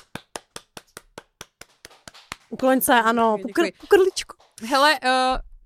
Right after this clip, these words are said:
Speaker 2: já k tomu mám, no, pár takových poznámek, jakože jsem si to samozřejmě nemohla udělat, eh, jako snadný, takže jsem včera jela někdy v poledne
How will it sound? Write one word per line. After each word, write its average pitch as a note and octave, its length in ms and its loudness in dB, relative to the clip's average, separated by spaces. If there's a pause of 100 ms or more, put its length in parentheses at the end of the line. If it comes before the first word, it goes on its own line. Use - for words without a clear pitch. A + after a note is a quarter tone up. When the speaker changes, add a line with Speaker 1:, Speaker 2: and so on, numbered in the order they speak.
(120)
Speaker 2:
já B3 160 2
k - 40 -16
tomu C4+ 160 -4
mám, C#4 280 0
no, G3 180 0
pár A3 240 0
takových A3 320 -8
poznámek, G#3+ 520 -4
jakože A3+ 580 -6 (360)
jsem A#3 180 -8
si A3+ 120 -10
to A#3+ 100 -4
samozřejmě A3+ 480 -4
nemohla A3+ 340 -4
udělat, G#3+ 380 -2 (1000)
eh, G3+ 40 -6 (400)
jako G#3 180 -6
snadný, F#3 640 -4
takže F#3+ 260 -6
jsem A#3 160 -6
včera F3+ 520 0
jela F#3 680 -2
někdy G3 280 -8
v - 180 -20
poledne E3+ 760 -4